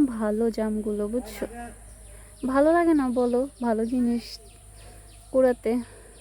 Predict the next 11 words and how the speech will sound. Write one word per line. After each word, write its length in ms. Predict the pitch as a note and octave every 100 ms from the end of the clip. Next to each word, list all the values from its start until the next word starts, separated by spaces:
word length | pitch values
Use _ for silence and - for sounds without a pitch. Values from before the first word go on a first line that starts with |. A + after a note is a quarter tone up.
| - - -
এখন 140 | D#4 D4
আমি 100 | D4
এগুলো 160 | D4 D4+ -
কিভাবে 300 | F4 F4 D4+ C#4+
নিই? 120 | E4+ A4+ - - - - - - - - - - - - -
একটা 140 | D4 C4
বাটি 200 | C4 D4+ E4+
বুটি 180 | E4+ E4
নিয়ে 120 | D4+ D#4
আসতে 160 | - B3 A#3+
বলতেছি, 400 | C4 D4 -